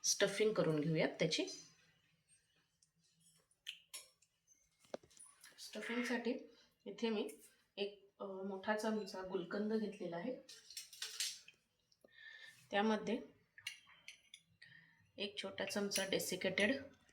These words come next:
कोकोनट घालून घ्यायचा आहे आणि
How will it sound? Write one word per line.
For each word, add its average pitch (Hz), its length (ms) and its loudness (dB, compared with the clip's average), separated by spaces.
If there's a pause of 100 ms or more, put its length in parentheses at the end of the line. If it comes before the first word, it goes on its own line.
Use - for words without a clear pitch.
कोकोनट 196 400 -2
घालून 208 320 4
घ्यायचा 185 300 2
आहे 202 180 0 (1800)
आणि 208 260 -2